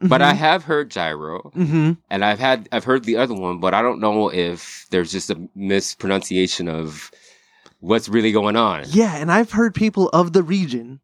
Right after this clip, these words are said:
Speaker 1: Okay.
Speaker 2: say Eero and hero.
Speaker 1: Hero. Well, I mean, the G could be, um,
Speaker 2: But it could also, I can also see how it would be silent.
Speaker 1: Yeah, it could be silent, yeah.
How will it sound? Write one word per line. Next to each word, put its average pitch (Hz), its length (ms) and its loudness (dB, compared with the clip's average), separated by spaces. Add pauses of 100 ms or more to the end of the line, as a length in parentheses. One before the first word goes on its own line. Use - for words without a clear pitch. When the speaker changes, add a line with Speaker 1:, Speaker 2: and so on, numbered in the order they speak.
Speaker 1:
Okay. 104 420 -2
Speaker 2:
say 143 580 0 (440)
Eero 147 500 2 (600)
and 147 400 -6 (560)
hero. - 680 0 (200)
Speaker 1:
Hero. 82 760 -16
Well, 104 240 -12
I 107 60 -12
mean, 101 160 -12
the 92 80 -10
G 101 180 -14
could 92 240 -10
be, 78 240 -12 (840)
um, 76 640 -10
Speaker 2:
But 190 100 4
it 165 80 2
could 185 120 4
also, 180 220 2
I 170 120 2
can 185 140 2
also 196 180 0
see 180 180 2
how 156 200 2
it 143 40 2
would 135 100 -2
be 135 80 -6
silent. 147 420 -4 (140)
Speaker 1:
Yeah, - 140 -4
it - 80 -4
could 107 100 -12
be 110 80 -8
silent, 73 400 -8
yeah. 80 180 -12